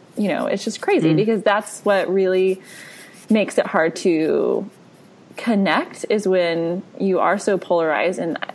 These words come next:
Speaker 1: I feel like what you're saying, Joy, by just acknowledging, like, "Hey, I don't fully understand this, and I'm not going to. I'm happy to, like,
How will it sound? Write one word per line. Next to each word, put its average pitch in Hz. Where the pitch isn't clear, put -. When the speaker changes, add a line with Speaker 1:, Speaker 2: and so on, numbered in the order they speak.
Speaker 1:
I 214
feel -
like 220
what 202
you're 190
saying, 170
Joy, 160
by 160
just 175
acknowledging, 170
like, 160
"Hey, 330
I 196
don't 202
fully 190
understand -
this, -
and 190
I'm 165
not 190
going 190
to. -
I'm -
happy 170
to, -
like, -